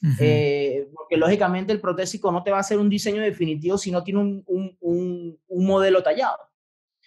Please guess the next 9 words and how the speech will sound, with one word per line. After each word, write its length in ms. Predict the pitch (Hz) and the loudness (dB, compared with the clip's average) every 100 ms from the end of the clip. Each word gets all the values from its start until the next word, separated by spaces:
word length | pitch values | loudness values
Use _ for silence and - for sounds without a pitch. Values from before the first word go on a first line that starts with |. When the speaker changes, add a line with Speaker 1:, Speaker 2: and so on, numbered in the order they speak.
| _ _ | _ _
Speaker 2:
Con 200 | - 214 | 2 2
Fairfield 400 | 240 240 240 240 | 2 0 -2 0
pasa 280 | 214 208 226 | 0 2 0
algo 180 | 226 247 | -2 0
muy 240 | 226 311 | 0 0
interesante 580 | 294 196 151 220 165 131 | 0 -2 -2 -2 -4 -2
y 120 | 156 | -2
es 160 | 170 - | -2 -2
que 340 | 220 214 - | -2 -2 -8